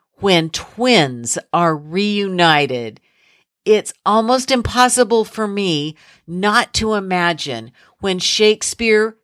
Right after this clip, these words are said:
tells us, reveals, when the play reveals that the twin brother everyone thought was dead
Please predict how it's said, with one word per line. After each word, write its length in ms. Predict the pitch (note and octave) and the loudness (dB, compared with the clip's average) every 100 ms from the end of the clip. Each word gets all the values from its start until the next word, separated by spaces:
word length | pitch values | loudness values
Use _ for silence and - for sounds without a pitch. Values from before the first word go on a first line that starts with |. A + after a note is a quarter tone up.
| _ _ _ _ _ _ _ | _ _ _ _ _ _ _
tells 460 | - G3+ A3 A#3 A#3 | -8 -2 0 0 0
us, 360 | B3+ C4 - | 0 0 -6
reveals, 880 | F3 G3 G3+ D#3 G#3+ A#3 A#3+ A#3+ - | -2 2 2 2 0 2 2 2 -2
when 160 | G#3 F#3 | -4 -2
the 100 | E3 | -4
play 400 | - G3+ G#3 A3+ | -6 -4 -2 -2
reveals 800 | G#3 A3+ G3 F#3 F3 F3 F3+ - - - - | -4 -6 -4 -2 -2 -2 -6 -10 -18 -20 -10
that 220 | - F#3+ E3+ | 0 0 0
the 120 | F#3+ | -6
twin 400 | - G#3+ A3 A#3 | -4 -2 -2 0
brother 420 | G#3 A#3+ A#3 F#3+ | 2 4 4 2
everyone 480 | F#3+ G3+ A3 A3+ A#3+ | 0 2 4 4 0
thought 340 | - A#3 A3+ | 4 4 4
was 300 | A3 C#4 G#3+ | 0 -2 -2
dead 500 | A#3+ A3 E3+ E3+ E3+ | 0 2 4 2 -2